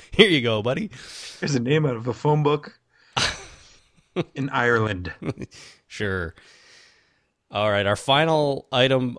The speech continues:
Speaker 1: on the list of news this week is another story that we've reported on in the past, but we have a follow-up to do, and that is that almost all of the Walking Dead cast will be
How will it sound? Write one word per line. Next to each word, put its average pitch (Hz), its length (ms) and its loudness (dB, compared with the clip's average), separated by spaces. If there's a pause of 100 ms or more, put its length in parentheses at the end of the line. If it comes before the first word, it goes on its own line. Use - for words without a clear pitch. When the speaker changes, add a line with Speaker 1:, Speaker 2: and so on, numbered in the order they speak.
(100)
Speaker 1:
on 135 400 0
the 104 100 -2
list 104 300 -2
of 90 80 -10
news 87 400 -4
this - 260 -8
week 92 420 -6
is 87 760 -6
another 113 640 0
story 107 420 -2
that 90 120 -2
we've 92 140 -8
reported 127 380 -4
on 113 160 0
in 107 80 -6
the 98 80 -6
past, 95 380 -4
but - 100 -16
we 95 80 -8
have 95 160 -6
a - 40 -10
follow-up 95 480 -4
to - 80 -16
do, 85 300 -8 (160)
and 90 140 -8
that 127 160 0
is 104 200 0
that 85 280 -6 (600)
almost 196 400 4
all 135 340 6
of 110 220 0
the 104 60 -2
Walking 117 400 -2
Dead 104 240 -2
cast 104 540 -6
will 101 180 -4
be 107 400 -2